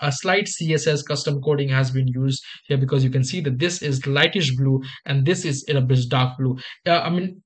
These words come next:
if you just make it light blue, it might not seem a lot of difference, but for us,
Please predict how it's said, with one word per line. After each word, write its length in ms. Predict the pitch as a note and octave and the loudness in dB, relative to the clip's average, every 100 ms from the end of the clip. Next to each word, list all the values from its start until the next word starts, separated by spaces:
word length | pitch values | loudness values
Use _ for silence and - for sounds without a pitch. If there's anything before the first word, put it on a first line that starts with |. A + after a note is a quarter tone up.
| _ | _
if 160 | G#3+ | 0
you 60 | B3 | 2
just 220 | A3+ G#3+ | 2 0
make 240 | E3 E3 E3+ | 2 0 0
it 100 | D#3 | 2
light 240 | D3 D3 C#3+ | 4 4 2
blue, 220 | D3+ E3 | 0 -2
it 80 | D3 C3 | -4 0
might 220 | D3 C#3+ | 0 2
not 160 | C#3+ | 0
seem 220 | C3+ D3 C3 | -2 -2 0
a 40 | |
lot 140 | B2+ | 0
of 180 | B2+ A#2+ | 0 0
difference, 440 | C3 F3+ F#3+ F3+ D3+ | -2 -2 -2 -2 0
but 120 | B2+ B2+ | -2 -2
for 160 | C3 - - | -4 -4 2
us, 300 | E3+ E3+ | 2 2